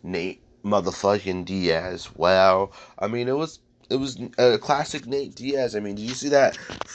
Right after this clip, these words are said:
uh, that, that sequence in the fight where he just completely turned his, did he, like, he was just walking, like, casually, like, walking away from him all casually, and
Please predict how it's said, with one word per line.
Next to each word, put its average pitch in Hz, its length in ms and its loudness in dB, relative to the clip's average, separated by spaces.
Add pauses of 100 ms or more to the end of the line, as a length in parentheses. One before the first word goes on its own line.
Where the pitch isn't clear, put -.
uh, 92 360 4
that, 82 360 2
that 87 220 0
sequence 117 420 -4
in 113 60 -8
the 107 60 -4
fight 104 260 -2
where 95 80 -2
he 92 100 -2
just 95 140 -4
completely 107 880 -4
turned 104 380 0
his, 104 160 -8
did 110 140 -2
he, 131 60 -2
like, 139 240 0 (280)
he 90 60 -10
was 117 180 -4
just 104 180 -8
walking, 101 460 -2
like, 87 240 -6
casually, 92 440 0
like, 76 200 0
walking 90 360 0
away 85 240 -2
from 95 180 -12
him 95 220 -6
all 92 260 -2
casually, 85 600 0
and 73 160 -8